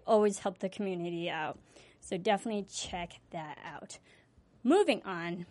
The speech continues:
we see this whole situation with Charlie. We know that Charlie, he's very fresh, but he's very educated,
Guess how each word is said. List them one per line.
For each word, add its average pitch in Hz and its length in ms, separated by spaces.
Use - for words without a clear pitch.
we 294 260
see 381 240
this 370 200
whole 339 560
situation 285 960
with 233 280
Charlie. 285 500
We 220 180
know 330 200
that 392 160
Charlie, 226 400
he's 214 240
very 233 360
fresh, - 420
but 233 100
he's 202 220
very 220 540
educated, 196 680